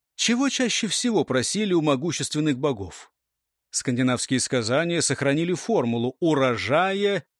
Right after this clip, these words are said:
и мира – а древнейшим символом плодородия были именно бык и корова.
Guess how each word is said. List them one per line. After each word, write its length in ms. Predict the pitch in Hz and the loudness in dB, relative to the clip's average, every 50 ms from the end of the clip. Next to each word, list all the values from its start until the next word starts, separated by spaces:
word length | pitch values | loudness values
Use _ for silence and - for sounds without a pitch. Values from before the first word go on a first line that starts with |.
| _ _ _ | _ _ _
и 160 | 156 165 180 | -4 -2 0
мира – 640 | 185 196 208 226 247 240 208 135 101 92 87 78 - _ _ _ _ _ _ _ _ _ | 0 2 2 4 2 2 2 0 -4 -6 -8 -12 -16 _ _ _ _ _ _ _ _ _
а 140 | - 135 143 | -2 0 0
древнейшим 640 | 131 151 170 160 175 185 190 180 - - 190 190 165 | 2 2 2 2 2 2 2 2 2 0 0 0 0
символом 600 | - - - 262 277 254 220 175 156 147 135 131 | -2 0 2 2 4 4 4 4 4 2 2 2
плодородия 640 | 135 143 139 147 147 139 139 131 123 113 131 131 | 2 2 4 4 4 4 4 2 2 2 0 0
были 320 | 120 139 214 254 262 277 254 | 0 0 0 0 0 0 0
именно 460 | - 240 247 240 247 233 226 233 190 | 0 0 2 2 4 4 4 2 2
бык 420 | 131 107 110 165 233 262 - - - - | 0 0 2 2 2 2 0 -2 -4 -4
и 120 | 233 240 | -4 -4
корова. 760 | - - 220 220 208 180 156 139 131 120 117 107 117 113 - | -2 0 0 0 0 0 0 2 2 0 0 -2 -2 -4 -4